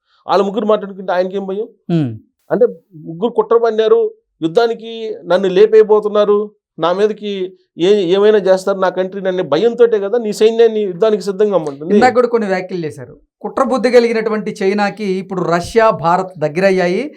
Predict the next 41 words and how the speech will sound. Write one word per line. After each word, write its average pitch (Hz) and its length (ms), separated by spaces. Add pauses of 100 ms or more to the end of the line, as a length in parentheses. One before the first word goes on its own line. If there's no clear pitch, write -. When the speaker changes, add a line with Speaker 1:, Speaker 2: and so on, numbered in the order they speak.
Speaker 1:
ఆ. 139 260 (100)
Speaker 2:
భారత్ 220 640 (400)
అమెరికాతో 226 520
దూరం 196 320
అయింది 170 460
అన్నట్లుగా 180 360
ఆయన 170 300
వ్యాఖ్యలు 156 340
చేశారు. 127 260 (380)
Speaker 1:
అదే 247 220
చెప్పేది, 202 260
ఒక 170 120
సింహం 247 340
పోతుంది, 175 580
Speaker 2:
ఉమ్. 170 160
Speaker 1:
సింహం 233 260
పోతున్నప్పుడు 202 540
సింహం 196 400
"నా 170 100
వెంట 185 240
నక్కలు 185 380
వస్తున్నాయి, 175 240
కుక్కలు 180 260
వస్తున్నాయి" 175 240
అని 151 80
చూసిద్దా? 175 360 (200)
Speaker 2:
ఉమ్. 135 260 (120)
Speaker 1:
మామూలుగా 175 340
Speaker 2:
అసలు - 340
Speaker 1:
చూడదు 156 240
కదా. 170 320
Speaker 2:
ఉమ్. 127 340
Speaker 1:
నువ్వు 185 180
అన్-, 170 120
సింహం, 226 520
నేను 214 200
సింహాన్ని 226 400
ప్రపంచానికి 214 520
అనుకుంటున్నావు 202 440
కదా, 170 220
Speaker 2:
ఉమ్. 160 360